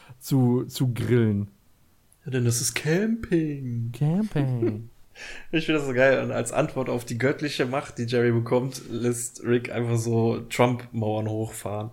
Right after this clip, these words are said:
Speaker 2: <laughs>
Speaker 1: Ja.
Speaker 2: Ah, so eine Scheiße. Okay, fahrt die Mauer hoch. Und die Brücke wird eingefahren zwischen denen. Zwischen denen ist nämlich so ein kleiner Bach.
Speaker 1: Ja, aber das ist auch kein Problem,
Speaker 2: Und
Speaker 1: oder?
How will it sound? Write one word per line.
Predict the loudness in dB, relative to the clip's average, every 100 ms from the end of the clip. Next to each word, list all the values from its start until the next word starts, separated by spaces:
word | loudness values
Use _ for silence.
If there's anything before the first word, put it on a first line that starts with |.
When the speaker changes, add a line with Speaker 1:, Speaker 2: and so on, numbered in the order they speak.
| -14 -8
Speaker 2:
<laughs> | -6 -2
Speaker 1:
Ja. | 0 0 -2 -16 -20 _ -14 -12 -12 -16 -14
Speaker 2:
Ah, | -8 -6 -4
so | -4
eine | -4
Scheiße. | -2 -2 -2
Okay, | -4 -6
fahrt | -4 -6
die | -4
Mauer | -4 -2 -2
hoch. | -4
Und | 0 2
die | 2
Brücke | 0 0
wird | -2
eingefahren | -4 -6 -8 -8 -8
zwischen | -8 -8 -8
denen. | -6
Zwischen | -6 -4 -2
denen | 0
ist | 2
nämlich | 2 0
so | -4
ein | -6
kleiner | -6 -6 -6
Bach. | -10 -12 _ _ _ _ -6
Speaker 1:
Ja, | -6 -6 -20 -8
aber | 0 2
das |
ist | 2
auch | 0
kein | -2 -6
Problem, | -4 -4 -2
Speaker 2:
Und | 0
Speaker 1:
oder? | 0